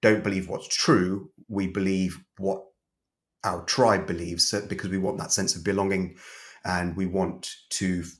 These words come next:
sort of essentially conform to the system because we want to be part of the system, because that's what we, that's how we are. We're social animals. We, we don't occup-, you know, we don't, uh, live solitary lives. We live as part of a group. And so this has affected our belief forming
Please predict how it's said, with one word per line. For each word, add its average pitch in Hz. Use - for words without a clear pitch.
sort -
of 92
essentially 95
conform 95
to 90
the 95
system 92
because 95
we 110
want 107
to 101
be 95
part 92
of 87
the -
system, -
because 90
that's -
what 107
we, 101
that's -
how -
we 95
are. 95
We're 95
social 95
animals. -
We, 95
we 104
don't 98
occup-, 104
you 113
know, 92
we 85
don't, 101
uh, 92
live 98
solitary 90
lives. 85
We 92
live 87
as 82
part 87
of 82
a 85
group. 92
And 80
so 90
this 117
has 113
affected 101
our 87
belief 107
forming 85